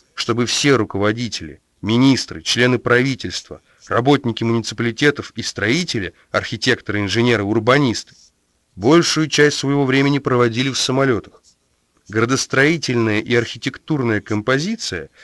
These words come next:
требует, чтобы её рассматривали именно сверху, с самолёта. Только оттуда можно оценить ошибки чаще и красоты реже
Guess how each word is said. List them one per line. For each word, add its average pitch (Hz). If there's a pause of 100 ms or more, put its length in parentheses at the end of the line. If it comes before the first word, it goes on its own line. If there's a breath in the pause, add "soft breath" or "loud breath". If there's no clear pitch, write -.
(300 loud breath)
требует, 156
чтобы 131
её 123
рассматривали 165
именно 185
сверху, 143
с -
самолёта. 127 (640)
Только 196
оттуда 196
можно 120
оценить 131
ошибки 110
чаще 110 (220 soft breath)
и 110
красоты 107
реже 127